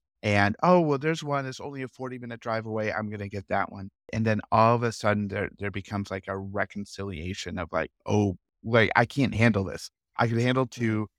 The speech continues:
Speaker 1: I can handle three and, and four." And then I think that's where they make the decision. Either they're like, "I'm, I'm out," like, especially if they didn't buy any inventory, they're just, you know, they'll let the lease run out. They'll tell their friend they're
Speaker 2: Yeah.
Speaker 1: not gonna manage it, and it, it just kind of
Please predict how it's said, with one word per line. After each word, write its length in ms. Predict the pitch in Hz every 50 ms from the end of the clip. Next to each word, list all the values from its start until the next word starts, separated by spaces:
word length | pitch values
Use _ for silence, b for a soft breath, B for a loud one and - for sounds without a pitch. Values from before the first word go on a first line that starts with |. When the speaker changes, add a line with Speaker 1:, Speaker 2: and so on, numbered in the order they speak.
| _ _ -
Speaker 1:
I 80 | - 113
can 80 | 104 113
handle 200 | 113 113 113 107
three 300 | - - 113 110 107 107
and, 200 | 104 101 98 -
and 120 | - 104 101
four." 400 | - - 117 117 117 107 101 - _ _ _ _ _ _ _ -
And 160 | 123 113 107 - -
then 240 | 131 131 139 156 160
I 120 | 147 127 117
think 240 | - 131 117 107 - -
that's 320 | 107 104 110 - - -
where 280 | - 113 107 104 107 104 _ _ _ _ _ _
they 100 | - 110
make 260 | 107 107 101 104 98 -
the 80 | 104 98
decision. 460 | 101 98 - - 110 101 - - - -
Either 260 | 117 117 131 123 113
they're 220 | 101 - 113 113 110
like, 140 | 113 117 - -
"I'm, 180 | - 151 156 - - -
I'm 180 | 160 165 156 - _ -
out," 300 | 120 117 123 127 131 - -
like, 260 | 110 110 - - - - -
especially 400 | 113 - - 135 131 - 139 131
if 60 | 117
they 80 | 117 110
didn't 240 | 113 117 113 101 _
buy 260 | - 101 98 101 104 110
any 260 | 110 107 107 104 104
inventory, 420 | 104 104 107 104 104 - 101 101
they're 140 | 98 98 98
just, 320 | 95 - 104 98 - - _ _ _ _ _ _ _ _ -
you 60 | 101
know, 60 | 101 92
they'll 160 | - 95 98
let 180 | 104 104 101
the 80 | - 101
lease 260 | 95 95 101 104 - -
run 140 | 104 101
out. 380 | 95 98 101 101 101 98 98 - b b b b b
They'll 100 | 110 107
tell 200 | - - 110 110
their 100 | 107 104
friend 260 | - - 107 104 104 101
they're 100 | 101 101
Speaker 2:
Yeah. 100 | 101 95
Speaker 1:
not 80 | -
gonna 160 | - 98 98 98
manage 400 | 98 98 101 101 101 95 - 95
it, 120 | 98 98
and 100 | 101 101
it, 120 | 92 -
it 100 | - 110
just 200 | 104 135 123 - -
kind 180 | - 127 117
of 140 | 107 104 -